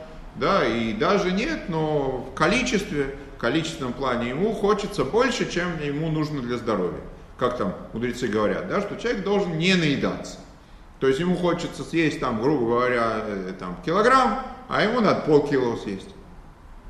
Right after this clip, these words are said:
На самом деле, да, то есть полкило ему надо,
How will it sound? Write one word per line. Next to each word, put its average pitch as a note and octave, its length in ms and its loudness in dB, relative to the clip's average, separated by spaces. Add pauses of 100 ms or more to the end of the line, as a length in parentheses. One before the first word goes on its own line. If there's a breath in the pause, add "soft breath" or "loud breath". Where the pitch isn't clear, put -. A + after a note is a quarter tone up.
(1300)
На G#2 120 0
самом G#2 420 4
деле, E2 300 -10 (200)
да, B2+ 180 -6
то - 120 -10
есть - 180 -12
полкило C4 400 2
ему B3+ 140 0
надо, B2+ 260 0